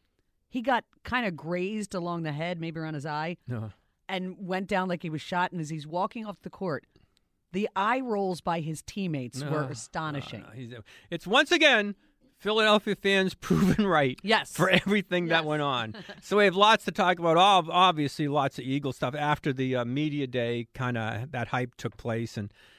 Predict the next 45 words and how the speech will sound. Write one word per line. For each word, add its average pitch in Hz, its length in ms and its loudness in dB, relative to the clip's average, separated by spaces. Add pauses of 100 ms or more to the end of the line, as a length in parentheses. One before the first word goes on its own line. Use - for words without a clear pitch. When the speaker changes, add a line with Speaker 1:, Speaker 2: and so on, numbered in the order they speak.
(140)
Speaker 2:
you 127 100 -8
know, 123 240 -2
it - 80 -6
kinda 120 200 -2
quiet. 175 360 0
It's 175 160 -4
quieted 202 480 2
down 143 340 2
Speaker 1:
It 208 80 -2
Speaker 2:
now. 254 60 -2
Speaker 1:
is 339 180 -4
quiet. 123 500 -8
Speaker 2:
Yeah, 139 180 2
it's 113 100 -8
quiet 160 320 0
because 185 240 -4
now 208 220 0
you've, 180 220 0
you've 160 160 -4
had, 175 200 0
you've 170 140 0
gone 185 260 4
through - 200 -6
that. 143 280 2
That's 139 220 -2
the 156 100 0
nonsense. 139 580 -2
You 147 60 -10
Speaker 1:
Yeah. 196 60 -10
Speaker 2:
get, 165 100 -6
you 147 100 -4
get 143 160 -2
one 139 240 -2
day 135 200 0
of, 131 200 -8
like, 120 180 -2
nonsense 123 540 -2
that 120 120 -6
goes 147 260 -2
on. 117 200 -2
Now 123 140 0
they 135 80 2
have 123 80 -2
walkthroughs 123 960 -4
and 110 100 -10